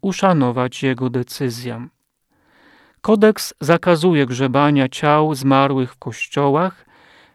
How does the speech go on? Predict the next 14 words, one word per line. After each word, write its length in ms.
jednak 520
w 80
niniejszym 720
przepisie 580
wyróżnia 540
tych, 500
których 420
ciała 480
wolno 520
pogrzebać 680
w 60
ich 120
własnym 640
kościele. 720